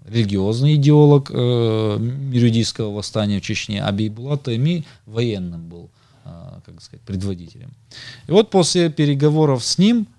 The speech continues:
э, они как бы заключили такой, э, союз, можно так сказать, с ними. И вот в Тагуре начинаются беспорядки опять.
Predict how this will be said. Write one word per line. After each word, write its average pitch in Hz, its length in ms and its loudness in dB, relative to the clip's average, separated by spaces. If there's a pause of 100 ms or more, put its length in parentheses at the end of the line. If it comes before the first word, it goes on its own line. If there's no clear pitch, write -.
(340)
э, 104 360 0
они 135 360 2
как 107 220 -2
бы 98 120 -6
заключили 104 560 -4
такой, 90 460 -10
э, 90 280 -12 (240)
союз, 131 440 0
можно 131 260 0
так 123 160 -2
сказать, 120 240 -4
с - 120 -8
ними. 110 280 -6 (340)
И 107 120 -6
вот 151 200 2
в - 60 -14
Тагуре 143 460 0
начинаются 120 640 -4
беспорядки 98 600 -6
опять. - 480 -10